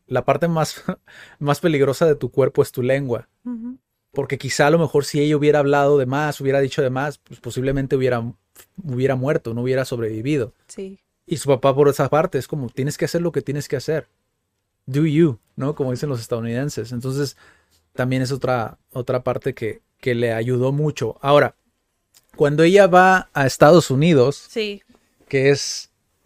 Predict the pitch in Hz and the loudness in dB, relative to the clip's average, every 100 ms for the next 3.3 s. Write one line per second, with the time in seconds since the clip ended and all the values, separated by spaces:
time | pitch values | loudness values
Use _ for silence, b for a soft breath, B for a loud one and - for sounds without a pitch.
0 | _ - - 131 143 143 131 127 135 123 | _ -6 -2 0 0 0 0 2 2 2
1 | - 139 147 123 123 135 - 131 139 135 | 2 0 0 0 -2 -4 -4 -2 -2 0
2 | 165 160 - 117 - 139 147 135 131 139 | -2 -2 -4 -6 -8 -2 -2 0 -2 0
3 | 127 131 123 | 0 -2 0